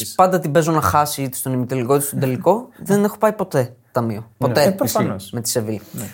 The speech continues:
Speaker 3: Ο Σέρχιο Ράμος σκόραρε, όπως και να έχει. Έγινε
Speaker 1: Πήρε
Speaker 3: ο
Speaker 1: κάρτα, έκανε και το λάθος για το δύο ένα στο τέλος, τα έκανε
Speaker 3: Σο-,
Speaker 1: όλα.
Speaker 3: τα έκανε όλα.
Speaker 2: Πιο Ράμος παιχνίδι
Speaker 1: Ναι.
Speaker 2: πεθαίνεις.
Speaker 3: Και έγινε ο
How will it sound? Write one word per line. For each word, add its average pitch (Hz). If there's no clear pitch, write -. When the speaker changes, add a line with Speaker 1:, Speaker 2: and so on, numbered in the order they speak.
Speaker 3:
Ο 139
Σέρχιο 180
Ράμος 180
σκόραρε, 135
όπως 127
και 123
να 123
έχει. 214
Έγινε 165
Speaker 1:
Πήρε 196
Speaker 3:
ο 123
Speaker 1:
κάρτα, 175
έκανε 196
και 170
το 160
λάθος 165
για 147
το 143
δύο 147
ένα 135
στο 123
τέλος, 233
τα 240
έκανε 208
Speaker 3:
Σο-, 156
Speaker 1:
όλα. 120
Speaker 3:
τα -
έκανε 151
όλα. 214
Speaker 2:
Πιο 185
Ράμος 180
παιχνίδι 165
Speaker 1:
Ναι. 156
Speaker 2:
πεθαίνεις. 139
Speaker 3:
Και 147
έγινε 160
ο 123